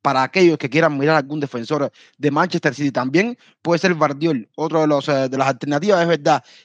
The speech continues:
que a lo mejor en, en ofensiva no te aporta lo que te puede aportar, eh, Walker, pero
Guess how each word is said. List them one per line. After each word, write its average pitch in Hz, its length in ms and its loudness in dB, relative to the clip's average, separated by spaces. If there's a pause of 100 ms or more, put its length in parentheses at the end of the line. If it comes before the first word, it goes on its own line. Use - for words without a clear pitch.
que 143 100 -2
a 135 40 2
lo 139 80 0
mejor 143 320 0
en, 147 360 -2 (180)
en 143 120 -6
ofensiva 143 500 0
no 139 80 -2
te 151 80 0
aporta 139 440 -2 (260)
lo 131 140 -6
que 135 100 -4
te 120 80 -6
puede 160 180 2
aportar, 151 400 2
eh, 143 240 2
Walker, 170 540 -2 (260)
pero 196 300 0